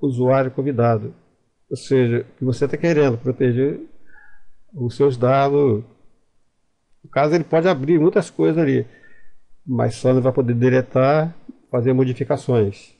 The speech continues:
Clique em ativar. Aqui. Aí você pode mudar o nome aqui. Tá escrito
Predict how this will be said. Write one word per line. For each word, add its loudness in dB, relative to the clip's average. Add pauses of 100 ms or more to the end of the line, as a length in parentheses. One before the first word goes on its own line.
Clique -2
em -2 (200)
ativar. -4 (960)
Aqui. -2 (3000)
Aí 2
você 2
pode 2
mudar 4
o 4
nome 4
aqui. 0
Tá 0
escrito -2